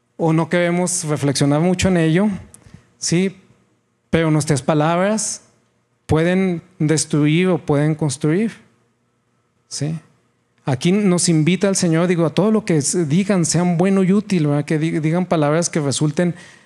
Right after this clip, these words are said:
de estímulo, que resulten, que traigan gracia a quienes las oigan. Sí, entonces, bueno,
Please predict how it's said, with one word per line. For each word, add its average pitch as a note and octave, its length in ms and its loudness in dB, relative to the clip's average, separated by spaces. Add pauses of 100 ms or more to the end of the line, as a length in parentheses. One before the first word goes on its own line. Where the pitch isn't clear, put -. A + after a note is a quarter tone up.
(280)
de D#3+ 200 -2
estímulo, F3+ 580 0
que D#3 100 -2
resulten, E3 680 0
que D3+ 140 0
traigan E3+ 460 0
gracia D#3+ 680 -2
a C3+ 120 -6
quienes C3 280 -2
las A#2+ 220 -2
oigan. D3+ 380 -2 (3750)
Sí, C#3+ 200 -6
entonces, D3+ 720 -4
bueno, C#3+ 380 -8